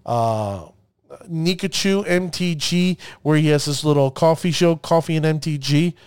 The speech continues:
You've seen him on there, and it's a Spirit Master.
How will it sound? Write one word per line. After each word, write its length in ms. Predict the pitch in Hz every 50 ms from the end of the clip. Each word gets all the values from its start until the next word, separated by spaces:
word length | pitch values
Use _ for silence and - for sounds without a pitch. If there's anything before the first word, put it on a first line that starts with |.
| - - - _ _ _ _ _
You've 200 | 151 151 156 135
seen 280 | - - 190 196 190 185
him 160 | 185 180 170
on 220 | 170 170 165 160
there, 300 | 160 165 170 170 170 165 - - - - -
and 180 | 165 160 165 160
it's 120 | 151 -
a 80 | 165 151
Spirit 420 | - - - 175 156 147 143 123
Master. 560 | 123 117 101 92 95 - - - - 98 95